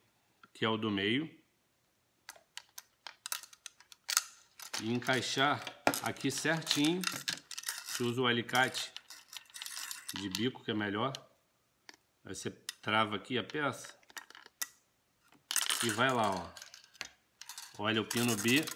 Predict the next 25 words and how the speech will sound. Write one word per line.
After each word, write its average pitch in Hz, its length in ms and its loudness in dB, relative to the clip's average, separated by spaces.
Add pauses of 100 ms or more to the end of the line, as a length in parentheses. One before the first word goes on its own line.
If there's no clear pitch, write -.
com 135 160 0
o 120 40 2
pino 139 280 4
B, 107 160 2 (1700)
que - 80 2
é 107 40 4
o 110 80 2
do 123 160 2
meio. 92 340 0 (2750)
Encaixou 143 540 4
aqui. 147 380 2 (3000)
Encaixou 131 380 2
aqui 135 360 2
o 113 60 -10
pino 123 300 4
B 110 320 4 (160)
no 98 80 -4
B. 127 220 4 (1000)
A 135 100 6
parte 165 460 6
A, 151 160 10
que 147 140 0
é 143 60 8
a 139 40 8
menor 131 720 4